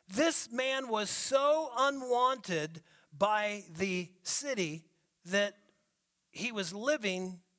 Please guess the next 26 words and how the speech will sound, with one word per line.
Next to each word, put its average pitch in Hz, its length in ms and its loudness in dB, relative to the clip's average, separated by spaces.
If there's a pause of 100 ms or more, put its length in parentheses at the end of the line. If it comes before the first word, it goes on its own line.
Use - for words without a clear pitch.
(140)
outside 208 840 0
of, 113 380 -8 (120)
and 196 160 0 (160)
everyone 277 720 0
knew 262 240 -2
who 220 220 -4
he 214 160 -2
was. 151 580 -2 (640)
Everyone. 139 720 0 (1400)
I 165 80 0
remember 190 600 -2
when, 185 480 -2 (440)
uh, 160 280 -2 (520)
Mac 190 600 -4 (320)
Taylor 175 540 -6 (2000)
was 147 100 -8
sitting 185 360 -2
down. 165 320 0
He 165 120 -6
was 165 160 -6
the 151 80 -12
chief 190 320 -6
of 151 80 -20
police 180 420 -4
of 143 100 -10
Winlock. 151 580 -2